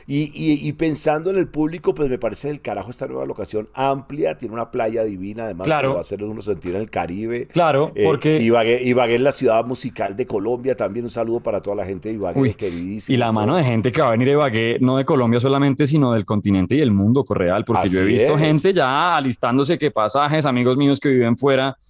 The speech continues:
Speaker 2: diciendo, "Yo voy para ese fin de semana". Y usted habla de, de,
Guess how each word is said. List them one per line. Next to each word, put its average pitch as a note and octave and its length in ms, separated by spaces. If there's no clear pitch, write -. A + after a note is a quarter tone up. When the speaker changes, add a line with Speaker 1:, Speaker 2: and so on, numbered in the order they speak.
Speaker 2:
diciendo, B2 420
"Yo B2+ 160
voy C3+ 180
para C#3+ 180
ese C#3 140
fin D3 160
de D3 80
semana". B2+ 420
Y D#3 80
usted D#3 220
habla F#3 360
de, F#3 260
de, D3 380